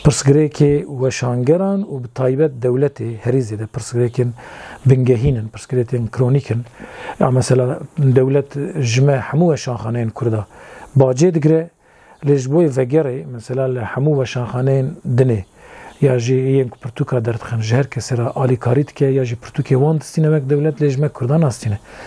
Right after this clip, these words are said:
Ji ber ku em weşangerên Kurd in. Ev mesela sebebkî jê ye, ew e ku wek înisiyatîf jî me xebatê dikir,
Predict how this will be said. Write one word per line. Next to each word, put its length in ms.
Ji 160
ber 120
ku 160
em 200
weşangerên 460
Kurd 220
in. 80
Ev 180
mesela 400
sebebkî 480
jê 260
ye, 240
ew 120
e 20
ku 380
wek 240
înisiyatîf 380
jî 100
me 80
xebatê 400
dikir, 280